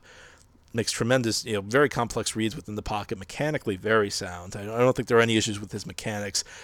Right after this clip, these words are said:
I don't think he has quite the upside of Darnold because I don't think he has the mobility of a Darnold, but, you know, look, if my choice is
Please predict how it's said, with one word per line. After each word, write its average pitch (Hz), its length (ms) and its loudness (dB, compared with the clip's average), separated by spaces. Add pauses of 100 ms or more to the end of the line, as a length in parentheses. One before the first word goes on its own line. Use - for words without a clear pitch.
(120)
I 147 40 4
don't 156 120 8
think 180 120 0
he 180 80 6
has 147 100 6
quite 143 280 8
the 143 120 2
upside 127 280 4
of 110 80 -4
Darnold 117 420 2
because 107 300 -4
I 110 60 2
don't 113 120 0
think 104 140 -8
he 110 60 -2
has 107 120 0
the 107 120 -2
mobility 117 600 2
of 110 80 2
a 117 60 0
Darnold, 113 540 2
but, 107 240 0 (800)
you 135 100 2
know, 127 300 4
look, 131 320 6 (140)
if - 340 2 (420)
my 131 180 6
choice 180 600 4
is 120 580 6